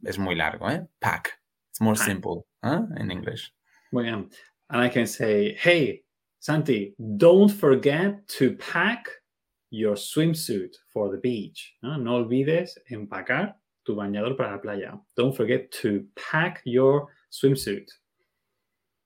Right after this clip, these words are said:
Speaker 1: Yes. Or we need to pack some snacks for the long journey.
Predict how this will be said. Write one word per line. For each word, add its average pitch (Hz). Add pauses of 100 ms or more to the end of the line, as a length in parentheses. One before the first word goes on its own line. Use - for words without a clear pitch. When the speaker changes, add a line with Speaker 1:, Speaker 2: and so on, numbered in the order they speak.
(320)
Speaker 1:
Yes. 127 (520)
Or 180 (280)
we 120
need 117
to 107
pack 110 (160)
some 107
snacks 110 (260)
for 104
the 101
long 92
journey. 85